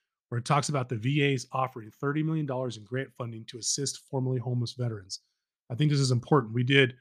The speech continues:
uh, a previous episode, I think it was back, like, episode eleven, where the V A was gonna inject eleven million dollars in, uh, but now they've upped that to thirty million dollars in grant funding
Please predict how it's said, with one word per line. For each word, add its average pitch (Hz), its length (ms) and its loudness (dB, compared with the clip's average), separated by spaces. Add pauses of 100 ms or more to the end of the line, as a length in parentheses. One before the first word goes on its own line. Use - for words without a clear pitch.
(500)
uh, 120 280 -2
a 131 40 -8
previous 160 400 4
episode, 156 360 4
I 131 40 6
think 143 100 6
it - 20 6
was 127 100 6
back, 131 240 4
like, 120 200 2
episode 139 280 4
eleven, 127 440 2 (1400)
where 120 520 4 (1120)
the 123 100 -2
V 139 240 4
A 135 80 6
was 127 200 2
gonna 123 320 0
inject 120 400 -2
eleven 135 320 2
million 113 220 2
dollars 98 360 -10
in, 92 100 -20 (560)
uh, 113 140 -8
but 113 160 -6
now 131 220 4
they've 123 340 2
upped 127 220 -6
that 110 220 -8
to 110 280 -12
thirty 143 200 -2
million 135 240 -2
dollars 120 520 -4
in 123 80 -10
grant 123 300 -8
funding 110 340 -12